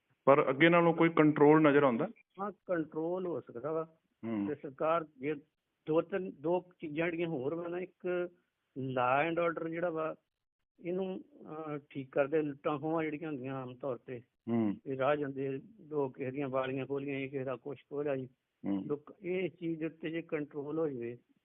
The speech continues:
Speaker 1: ਹੂੰ।
Speaker 2: ਤੇ ਇਹ ਬਹੁਤ ਵਧੀਆ। ਤੇ ਇੱਕ ਰਾਹ ਸੜਕਾਂ ਵਗੈਰਾ ਜਿਹੜੀਆਂ, ਇਹ ਜੇ ਇਹਨਾਂ ਨੂੰ ਮੇਨਟੇਨ ਕਰ ਦੇਵੇ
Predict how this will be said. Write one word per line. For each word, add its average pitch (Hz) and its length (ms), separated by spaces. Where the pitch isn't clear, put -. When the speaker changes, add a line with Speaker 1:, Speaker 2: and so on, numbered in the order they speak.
Speaker 1:
ਹੂੰ। 104 260
Speaker 2:
ਤੇ 151 340
ਇਹ 165 200
ਬਹੁਤ 151 340
ਵਧੀਆ। 156 400
ਤੇ 151 260
ਇੱਕ 139 500
ਰਾਹ 143 200
ਸੜਕਾਂ 143 420
ਵਗੈਰਾ 143 320
ਜਿਹੜੀਆਂ, 151 380
ਇਹ 151 160
ਜੇ 147 180
ਇਹਨਾਂ 151 180
ਨੂੰ 143 300
ਮੇਨਟੇਨ 139 440
ਕਰ 127 180
ਦੇਵੇ 127 280